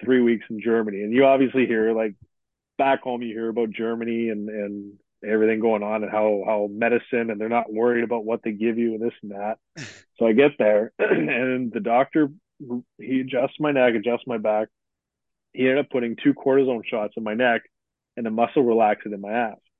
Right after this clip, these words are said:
Speaker 1: A needle. Three, so three shots 'cause they wanted me to play that ga-, that day because there was, uh, it was a derby game. So we were playing against Krefeld. <clears throat> And so they, um,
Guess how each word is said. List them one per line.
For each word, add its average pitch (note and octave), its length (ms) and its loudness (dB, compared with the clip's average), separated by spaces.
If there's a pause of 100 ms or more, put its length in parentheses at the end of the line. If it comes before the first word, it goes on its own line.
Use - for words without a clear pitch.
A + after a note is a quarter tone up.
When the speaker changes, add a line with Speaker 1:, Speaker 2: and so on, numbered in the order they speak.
(920)
Speaker 1:
A G#2+ 100 -8
needle. B2+ 400 0 (640)
Three, C#3 280 2
so A2+ 200 0
three E3+ 260 6
shots B2+ 300 4 (100)
'cause C3 140 2
they B2+ 80 4
wanted C3 300 2
me B2+ 80 0
to A#2 80 -2
play C3 220 0
that B2+ 220 0
ga-, G#2+ 240 -10
that A#2+ 220 -2
day A#2+ 220 0
because B2 420 -2
there A2+ 140 -4
was, A2 260 -6 (100)
uh, A2+ 460 0 (160)
it C3 120 2
was A#2 120 4
a A#2 60 2
derby C3 340 4
game. F#2+ 220 -4 (100)
So A#2 80 -10
we A2+ 60 -4
were A#2 100 0
playing A#2 280 2
against A2 280 -4 (100)
Krefeld. A#2+ 440 0 (800)
<clears throat> - 160 4
And D#3 420 2
so A2+ 480 4
they, A#2+ 500 2
um, A#2 480 -2